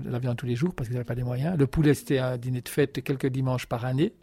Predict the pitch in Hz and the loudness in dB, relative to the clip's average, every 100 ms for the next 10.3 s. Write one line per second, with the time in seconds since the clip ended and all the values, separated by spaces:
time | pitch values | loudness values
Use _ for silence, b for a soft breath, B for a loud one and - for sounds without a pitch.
0 | - B B B B - 135 131 151 - | -20 B B B B -2 2 4 2 2
1 | 147 139 127 123 120 117 120 120 127 120 | 4 4 4 4 2 2 0 -2 -6 -6
2 | - 127 - 165 185 135 - 131 131 131 | -4 -4 6 6 6 0 -6 -6 -2 -2
3 | - - 127 131 127 76 65 127 123 120 | -4 -6 -8 -6 -4 -4 -2 -4 -6 -8
4 | 117 - 196 117 123 - 123 - - - | -6 0 0 0 -4 -6 -6 -6 -6 -8
5 | - 143 _ b b b b b b - | -10 -12 _ b b b b b b -4
6 | 139 135 135 131 127 123 120 147 - 139 | -2 0 0 2 2 0 0 0 0 0
7 | 135 127 - 143 139 123 120 120 123 127 | 2 2 4 4 4 4 0 0 -2 -2
8 | - 151 202 151 - B B B B - | 2 6 8 6 4 B B B B -10
9 | 127 135 131 - 123 151 160 - B B | -2 0 0 -2 0 2 2 0 B B
10 | 135 151 | 4 4